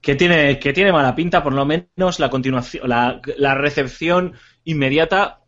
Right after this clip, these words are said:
yo creo, de esta segunda entrega, ¿eh? Yo me inclino a lo que hemos comentado, que, que se lo esté repensando muy bien Deep Silver, le esté dando incluso margen de maniobra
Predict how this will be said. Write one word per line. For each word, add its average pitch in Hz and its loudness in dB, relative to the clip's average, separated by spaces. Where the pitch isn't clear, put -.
yo 131 -4
creo, 147 2
de 120 0
esta 110 -8
segunda 120 -6
entrega, 95 -10
¿eh? - -16
Yo 113 -12
me 113 -8
inclino 123 0
a 127 4
lo 107 -2
que 110 -8
hemos 113 -4
comentado, 95 -10
que, 95 -20
que 110 2
se 113 2
lo 113 0
esté 117 -2
repensando 127 2
muy 123 0
bien 120 -2
Deep 117 -4
Silver, 151 0
le 123 -4
esté - -10
dando 117 -4
incluso 113 -12
margen 117 -6
de 113 -6
maniobra 113 -4